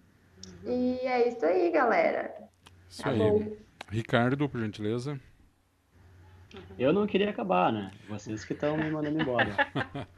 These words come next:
Speaker 3: Ah, mas aqui é assim, cara. Já tão fe-, apagando as luzes, passando a vassoura na sala.
Speaker 4: <laughs> Ah, não, eu queria agradecer muito a,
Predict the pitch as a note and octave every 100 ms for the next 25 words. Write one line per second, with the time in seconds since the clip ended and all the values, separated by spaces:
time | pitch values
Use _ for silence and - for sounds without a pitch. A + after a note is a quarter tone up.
0 | - - - G#2+ C3 B2+ A2+ A2+ A#2+ C3
1 | D3+ E3+ D#3+ D3 B2+ G#2 G2 F#2+ G#2 -
2 | A#2+ C#3 D#3 C3 B2+ A#2 B2+ B2+ G#2+ A2
3 | C#3 E3 D3+ C3+ - A2 B2+ B2 A2 -
4 | A#2 A#2 G#2+ - D4+ - C#4+ D#4+ D4+ D#4
5 | D4 - - - - A#3 - - - -
6 | - - C#3+ C#3 - - - _ _ -
7 | C3 B2 B2 B2 B2 B2 A#2+ C3 D3 -
8 | C3 C#3 C#3 B2+ D3+ B2+ C3 D#3+ D#3+ C3+
9 | A#2+ A2